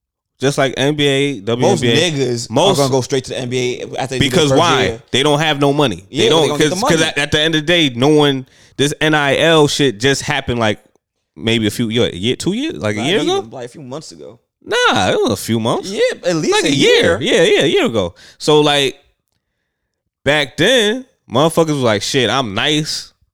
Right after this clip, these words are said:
Speaker 1: I'm gonna do W N B A." And then, like, you know, maybe during whenever the W N B A season is over, I could take my rest of my class and get a degree, you know, make,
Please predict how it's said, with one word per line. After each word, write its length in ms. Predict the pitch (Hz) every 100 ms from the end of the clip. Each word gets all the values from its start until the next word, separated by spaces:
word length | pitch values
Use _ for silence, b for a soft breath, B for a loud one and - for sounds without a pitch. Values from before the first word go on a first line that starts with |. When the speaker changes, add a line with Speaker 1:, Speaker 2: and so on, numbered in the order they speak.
| _ _ _ _ _
Speaker 1:
I'm 100 | 131
gonna 140 | 151 123
do 100 | 110
W 200 | 113 110
N 80 | 110
B 120 | 113
A." 180 | 107 95
And 80 |
then, 160 | 110 110
like, 260 | 107 104 123
you 80 | 170
know, 140 | 113
maybe 560 | 113 113 113 110 104 - _ _ _ _
during 460 | 110 117 117 110 107
whenever 600 | 101 110 107 110 104 98 - _ _
the 100 | 101
W 300 | 92 104 107
N 80 | 107
B 100 | 107
A 20 |
season 460 | 104 - 113 101 104
is 120 | 98
over, 240 | 101 95 95
I 140 | 95
could 160 | 92 87 _ _ -
take 160 | 120
my 240 | 98 98 92
rest 220 | 101 -
of 40 |
my 120 | 92 90
class 280 | 101 92
and 100 | 90
get 60 | 92
a 80 | 87
degree, 380 | 85 92 92 85 92
you 100 | 101
know, 140 | 82
make, 180 | 92